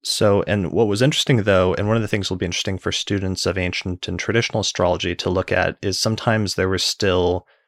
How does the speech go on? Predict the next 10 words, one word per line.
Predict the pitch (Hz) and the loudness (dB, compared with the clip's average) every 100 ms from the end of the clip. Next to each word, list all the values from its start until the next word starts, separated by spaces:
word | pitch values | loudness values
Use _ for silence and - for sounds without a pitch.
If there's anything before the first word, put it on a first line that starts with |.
| _ _ _ _ | _ _ _ _
uh, | - 107 113 - 139 | -8 -8 -10 -14 -14
p-, | - - - | -10 -12 -10
p-, | - - | -10 -10
points | - 123 120 | -2 0 0
of | 101 | 0
uncertainty | 92 - 117 113 151 160 | 0 0 0 2 2 2
or | 101 | 2
disagreements | 101 - 95 101 110 107 98 - | 2 -2 -2 0 2 2 0 -2
about | 92 87 90 | 0 2 2
certain | - - 104 - 98 92 | 0 0 0 0 -2 -4